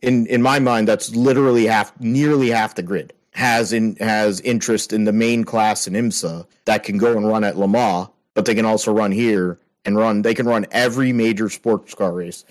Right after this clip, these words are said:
in the world. I don't know. I guess im-,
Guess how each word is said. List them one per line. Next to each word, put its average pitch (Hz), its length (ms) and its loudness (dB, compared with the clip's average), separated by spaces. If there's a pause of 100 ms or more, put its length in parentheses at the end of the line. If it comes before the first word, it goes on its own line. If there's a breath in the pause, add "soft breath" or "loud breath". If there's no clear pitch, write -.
(100)
in 110 120 0
the 104 80 2
world. 90 360 -4 (160)
I 95 100 0
don't 113 140 4
know. 147 260 0 (240)
I - 80 -10
guess 101 260 2
im-, 127 240 2